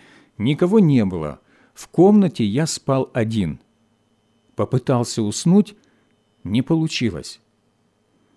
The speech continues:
Полежав немного, встал и инстинктивно подошёл к окну. То, что я увидел, лишило меня не только сна, но и дара речи.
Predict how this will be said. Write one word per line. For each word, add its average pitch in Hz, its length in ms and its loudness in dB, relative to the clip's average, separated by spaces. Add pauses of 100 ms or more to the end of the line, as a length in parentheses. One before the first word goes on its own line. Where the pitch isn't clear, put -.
(880)
Полежав 180 500 4
немного, 180 760 2
встал - 460 0
и 170 320 -4
инстинктивно 185 840 0
подошёл 131 520 -4
к - 80 -8
окну. 92 380 -6 (1000)
То, 175 180 4
что - 220 -4
я 131 220 4
увидел, 110 720 -2 (720)
лишило 139 520 0
меня 147 340 -2
не 120 140 -2
только 185 420 -2
сна, 131 440 -4 (420)
но 117 220 -2
и 156 180 -6
дара 120 340 0
речи. 92 460 -4